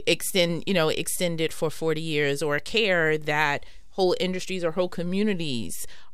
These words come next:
exist based upon corn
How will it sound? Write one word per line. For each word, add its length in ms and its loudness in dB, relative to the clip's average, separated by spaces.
exist 840 4
based 340 2
upon 560 0
corn 540 -2